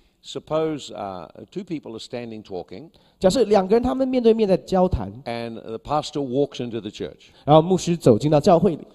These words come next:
Speaker 1: And, uh, he's very busy. He's preoccupied thinking about the next thing he must do.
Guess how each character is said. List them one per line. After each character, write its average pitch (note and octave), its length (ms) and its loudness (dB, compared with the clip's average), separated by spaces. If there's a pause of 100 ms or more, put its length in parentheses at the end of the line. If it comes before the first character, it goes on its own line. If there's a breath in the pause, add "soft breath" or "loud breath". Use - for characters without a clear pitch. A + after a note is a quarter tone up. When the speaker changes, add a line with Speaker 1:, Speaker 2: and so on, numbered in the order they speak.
(340 soft breath)
Speaker 1:
And, C3 260 -8
uh, B2 220 -6
he's C#3 280 -12
very G#3+ 360 0
busy. D3 400 0
He's B2 220 -8
preoccupied C#3+ 800 -2
thinking C#3 260 -8
about A#2 280 -8
the A#2+ 80 -12
next A#2 220 -14
thing A2 140 -14
he A2+ 100 -14
must G2+ 220 -18
do. F#2 140 -14